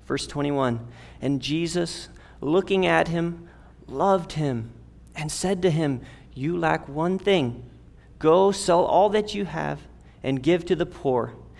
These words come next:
and you will have treasure in heaven, and come follow me.'" Jesus doesn't attack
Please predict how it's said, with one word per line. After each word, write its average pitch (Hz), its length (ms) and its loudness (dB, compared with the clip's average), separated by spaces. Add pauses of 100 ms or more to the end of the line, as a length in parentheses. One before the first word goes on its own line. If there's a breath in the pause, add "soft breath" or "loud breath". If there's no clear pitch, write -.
(140 loud breath)
and 131 160 -4
you 185 120 -2
will 220 120 4
have 160 200 -4
treasure 202 480 2
in 202 80 4
heaven, 160 440 -2 (580 loud breath)
and 156 160 -10
come 175 340 -2
follow - 420 -6
me.'" 160 480 -2 (2500 soft breath)
Jesus 185 380 2
doesn't 156 380 4
attack 143 640 -2